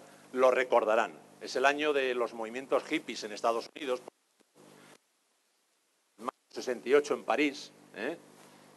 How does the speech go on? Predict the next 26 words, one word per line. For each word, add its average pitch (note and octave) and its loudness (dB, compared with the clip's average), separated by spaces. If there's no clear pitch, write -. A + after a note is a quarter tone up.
Es A#2 -2
el B2 0
año B2 0
triste C#3+ -2
de G#2+ 0
la A2 0
primavera A2 -4
de G#2+ -4
Praga, A2+ 0
que G#2 -6
fue A2 -2
brutalmente, A#2 -2
eh, G2 -8
eh, F#2 -6
rechazada A#2 2
por G2+ -2
la G2+ -8
invasión G#2 -6
soviética, A2 -4
y C#3+ -4
también B2+ -2
es A#2+ -4
el C#3 0
año C3 0
de, A#2+ -2
eh, F#2+ -10